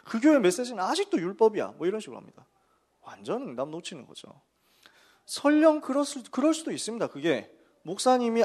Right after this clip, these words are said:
아직도 복음 속으로 완전 못 들어왔다. 그럴 수도 있다니까요. 그런데 그거는 목사님과 하나님과의 관계고 나는 아니에요. 나는 지금 그 목사님의 말씀을 통해서, 목사님을 통해서 선포되는 그 강단을 가지고 하나님과 직접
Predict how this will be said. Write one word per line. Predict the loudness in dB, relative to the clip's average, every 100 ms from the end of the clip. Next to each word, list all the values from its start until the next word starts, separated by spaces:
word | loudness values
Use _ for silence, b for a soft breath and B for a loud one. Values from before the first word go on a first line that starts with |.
| 0
아직도 | -2 -2 -6 -6
복음 | -2 -4 -4
속으로 | -6 -4 0
완전 | 0 0 0 0
못 | 0 -2
들어왔다. | 4 4 4 0
그럴 | 6 6
수도 | 6 -4
있다니까요. | 0 0 0 0 0 -2 B B
그런데 | 0 6 6 6 2
그거는 | 2 0 2 2
목사님과 | 0 6 6 6 8 8
하나님과의 | 8 4 4 0 -2 0
관계고 | 0 0 0 2 2 2 B B
나는 | 6 8 10 8
아니에요. | 6 -2 -6 -6 -14 _ _ _ B B B B B B
나는 | 2 12 12 12 8
지금 | 2 6 8 8 4
그 | 0
목사님의 | 2 4 4 4 6 6 6 6
말씀을 | 6 4 2 0 2
통해서, | 2 0 0 2
목사님을 | 2 8 8 8 2
통해서 | 0 -2 -2 -2
선포되는 | -2 -2 -2 -2
그 | -8
강단을 | -6 2 6 8
가지고 | 8 8 4
하나님과 | 2 8 10 10 6 0
직접 | 0 -4 2 2